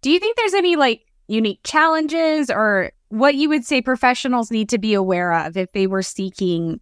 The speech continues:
a job or even, like, an advancement at a design firm.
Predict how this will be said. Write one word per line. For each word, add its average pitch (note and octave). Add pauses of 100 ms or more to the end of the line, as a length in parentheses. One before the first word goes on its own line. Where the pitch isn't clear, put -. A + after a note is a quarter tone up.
(100)
a F#3+
job G#3
or F#3+
even, F3+
like, D#3+
an F3+
advancement E3
at D3
a D#3
design D#3+
firm. -